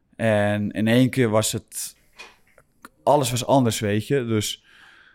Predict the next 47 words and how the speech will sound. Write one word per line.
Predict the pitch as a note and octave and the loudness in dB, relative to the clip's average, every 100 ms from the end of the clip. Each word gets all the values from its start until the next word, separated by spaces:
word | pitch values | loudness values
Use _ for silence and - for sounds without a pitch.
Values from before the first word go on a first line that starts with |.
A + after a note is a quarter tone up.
| _ - | _ -8
qua | - A2+ A2 A2 G#2+ G#2+ F#2+ | 0 2 4 4 4 4 2
omstandigheden, | - A2+ - C3 A#2 A2+ A#2 A2 | -2 -4 -2 0 0 0 0 -2
het | G2 | -2
veld | - A2+ | -2 -4
waarop | G#2+ A2+ | -2 -6
we | G2+ | -4
trainen, | - A2 G#2+ | 0 0 2
wat | G#2 | 0
ik | G#2 | 0
net | G#2 | 0
al, | G#2+ G#2 | 0 0
eh, | G2+ | -2
vertelde, | - G#2+ G#2+ G#2+ G2+ - | -2 0 0 0 0 -2
ehm, | F2 F#2+ F#2+ F#2 F#2 F2+ F2 - - - - _ - | -4 -2 -2 -2 -2 -4 -6 -12 -20 -20 -20 _ -6
ja, | D#2 D2 | -4 -2
we | G2+ | 2
doken | A2+ G#2+ F#2+ | 2 2 0
echt | - | 0
gewoon | A2+ | 2
letterlijk | G#2+ A#2 A2+ A#2 - | 4 2 2 0 0
in | G#2+ G#2 | -2 0
de, | G#2 G2 G2 | 0 0 -2
in | G#2+ | -2
de | |
koeienvlei | G#2 B2+ A#2 A#2 G#2 G2+ F#2 | 2 2 2 0 -2 -2 -2
ook. | G2+ | -4
Want | F#2+ | -2
er | G#2+ | -2
liepen | A2+ A2+ | 0 -2
gewoon | A2+ G#2+ G#2 | 0 0 0
koeien | B2 B2 D2+ | 2 2 2
over | G#2+ | -2
het | G2+ | -4
veld | A2 G2+ - | -2 -2 -2
heen | G#2 G2+ | -4 -4
als | G#2 | -4
wij | G#2+ G#2+ | -2 0
niet | G2+ | 0
trainden. | A#2+ A2+ G2+ G#2 - - - | 0 0 0 -4 -8 -20 -8
Soms | C3 A#2 | -4 -2
ook | - A2+ | -2 -2
als | G#2+ | 0
we | |
wel | A2+ A#2 | 2 2
trainden, | - G2+ G#2+ E3 C#3 | 0 -2 0 0 2
<laughs> | |
maar | A2+ - - - | 2 0 0 -2